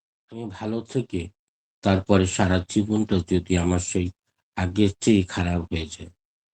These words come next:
লোকের সামনে মাথা উঁচু করতে, চোখ, চোখের সঙ্গে চোখ মেলাতে যদি আমার,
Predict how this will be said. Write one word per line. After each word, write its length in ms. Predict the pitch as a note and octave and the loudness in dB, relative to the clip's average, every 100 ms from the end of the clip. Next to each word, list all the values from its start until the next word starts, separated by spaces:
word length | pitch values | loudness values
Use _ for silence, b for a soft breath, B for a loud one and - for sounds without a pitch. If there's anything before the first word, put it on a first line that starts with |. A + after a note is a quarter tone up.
| _ _ _ _ _ | _ _ _ _ _
লোকের 340 | G2 F#2+ G2+ | -14 -14 -12
সামনে 480 | G2+ - - G2 G2+ | -12 -10 -6 -4 0
মাথা 300 | F#2 F#2 - | 0 -2 -2
উঁচু 240 | G2 - F#2 | -4 -2 -2
করতে, 440 | F#2+ F2 - F2 | -2 -6 -4 -4
চোখ, 340 | - G2+ F#2+ - _ | 2 2 2 -8 _
চোখের 320 | - G2+ - | 0 2 4
সঙ্গে 280 | G#2+ A2 G2+ | 0 2 0
চোখ 260 | F#2 G2+ F#2 | 0 0 2
মেলাতে 320 | G2 F#2 F#2+ | 2 2 -2
যদি 380 | F2+ F2+ F#2+ F2+ | -2 -2 2 2
আমার, 240 | F2 E2 | 2 -2